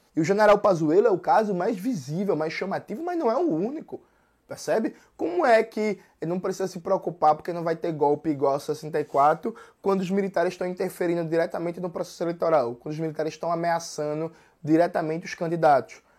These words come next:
quando os militares estão, inclusive, dando cobertura a várias medidas criminosas e pró-bandidagem de Bolsonaro. Por exemplo,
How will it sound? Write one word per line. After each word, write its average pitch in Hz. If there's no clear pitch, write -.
quando 160
os 170
militares 175
estão, 202
inclusive, 202
dando 165
cobertura 185
a 151
várias 185
medidas 180
criminosas 190
e 175
pró-bandidagem 190
de 196
Bolsonaro. 175
Por 160
exemplo, 147